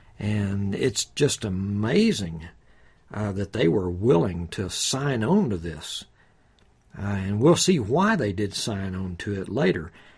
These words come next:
uh, as we look at some other text here in Matthew. But these statements here by Jesus in Matthew chapter ten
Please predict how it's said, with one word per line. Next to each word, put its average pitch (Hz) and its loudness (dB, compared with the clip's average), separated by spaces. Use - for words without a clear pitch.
uh, 101 0
as 107 -2
we 110 2
look 135 4
at 110 -4
some - -2
other 110 0
text - -4
here 104 -2
in 90 -4
Matthew. 101 -4
But 101 -2
these 196 4
statements - 2
here 87 -6
by 101 -2
Jesus 110 -2
in 107 -2
Matthew 117 -2
chapter 110 -4
ten 80 -8